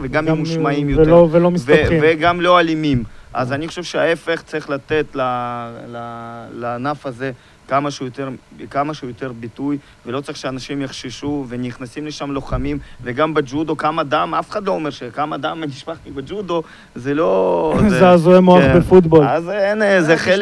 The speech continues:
Speaker 3: תשמע,
Speaker 1: זה ספורט.
Speaker 3: תראה, אני תמיד, כשאנשים אומרים לי על, על, על כל ספורט לחימה שהוא אלימות, אני, יש לי משהו אחד שאני אומר להם, "חבר'ה, זה והמושג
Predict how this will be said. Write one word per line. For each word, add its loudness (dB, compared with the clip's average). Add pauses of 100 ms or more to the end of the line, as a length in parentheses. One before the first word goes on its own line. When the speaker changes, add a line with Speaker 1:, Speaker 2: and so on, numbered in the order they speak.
Speaker 3:
תשמע, -2
Speaker 1:
זה -6
ספורט. -4 (400)
Speaker 3:
תראה, 0
אני -2
תמיד, 0
כשאנשים -6
אומרים -4
לי -6
על, -6
על, -14 (160)
על -18 (180)
כל 0
ספורט -4
לחימה -6
שהוא -8
אלימות, -4
אני, -10
יש -8
לי -10 (100)
משהו -10
אחד -12
שאני -8
אומר -10
להם, -4
"חבר'ה, -6 (800)
זה -4 (1000)
והמושג -6